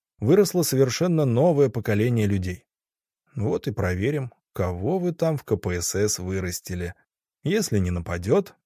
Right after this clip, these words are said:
значит, это меня должна советская власть воспитывать и перевоспитывать. А если нападет, значит, это советская власть, лживая и притворная, таких же, как сама, и воспитала.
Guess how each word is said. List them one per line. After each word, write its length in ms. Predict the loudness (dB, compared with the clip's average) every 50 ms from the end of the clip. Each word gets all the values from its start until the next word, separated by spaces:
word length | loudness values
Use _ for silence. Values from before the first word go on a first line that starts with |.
| _ -10
значит, 520 | -8 -6 -4 -2 0 -2 -2 -2 -4 -2 -2
это 180 | -2 -2 0
меня 460 | 0 0 2 2 2 2 2 2 2 2
должна 400 | 2 0 0 0 0 0 -2 -2
советская 560 | -2 -4 -4 -4 -4 -6 -8 -8 -6 -6 -4
власть 340 | -4 -4 -4 -4 -6 -8 -6
воспитывать 720 | -6 -6 -6 -4 -4 -4 -4 -2 -2 -2 -2 -2 -2 -4 -6
и 120 | -8 -6
перевоспитывать. 920 | -4 -4 -4 -2 -2 -4 -6 -6 -8 -8 -12 -12 -12 -14 -18 -20 -20 -20 _ _ _ _ _ _ _
А 180 | -4 -2 0 0
если 360 | 2 2 2 0 0 0 0
нападет, 960 | 0 0 0 0 -2 -2 -2 -2 -2 0 0 2 2 2 0 0 -2 -8 _ _ _ -10
значит, 480 | -8 -4 0 0 0 0 0 -2 -2 0
это 160 | -2 0 0
советская 640 | 0 0 2 4 4 2 2 0 -2 0 0 2
власть, 420 | 4 4 4 2 2 -2 -8 -14 -6 -2
лживая 580 | 2 2 4 4 4 4 2 4 4 4 4
и 20 | 4
притворная, 760 | 2 -2 -4 -4 -2 0 2 2 2 4 2 2 0 0
таких 420 | 0 0 -2 -2 -2 -6 -6 -4 -2
же, 160 | -2 -2 -2
как 200 | 0 0 0 0
сама, 460 | 0 -2 -2 -2 0 0 0 0 0 0
и 80 | 0
воспитала. 840 | 0 -2 -2 -4 -4 -6 -6 -4 -4 -6 -4 -4 -4 -6 -8 -12